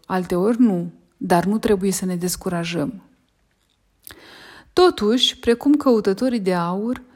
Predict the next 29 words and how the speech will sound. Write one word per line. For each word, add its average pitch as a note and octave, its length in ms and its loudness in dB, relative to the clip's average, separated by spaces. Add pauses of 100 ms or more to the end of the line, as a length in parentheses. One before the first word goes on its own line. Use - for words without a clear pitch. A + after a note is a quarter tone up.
(220)
motivația G3 720 0
mea E3+ 420 -2 (100)
pentru E3+ 300 -8
Biblie F#3 600 -2 (360)
este C#4+ 280 2
fluctuantă, E3+ 880 0 (380)
mai B3+ 280 4
ales A3+ 280 0
când G#3 300 -4
mă G3 120 -2
gândesc G3 400 -6
la G3 120 -2
toate B3 360 -2
activitățile F#3+ 840 -4
care F#3+ 260 -6
mă F#3+ 100 -2
așteaptă G3+ 520 -6
în F3+ 120 -4
viața G3 300 -2
mea F3 200 -4
profesională, F#3 960 -6 (400)
viața G3+ 320 2
mea F#3 180 -2
de F3 100 -8
soție, F#3+ 800 -4
mamă, F#3 560 -2
soră, F#3 720 2
noră, F#3+ 720 0
vecină. F#3+ 760 -4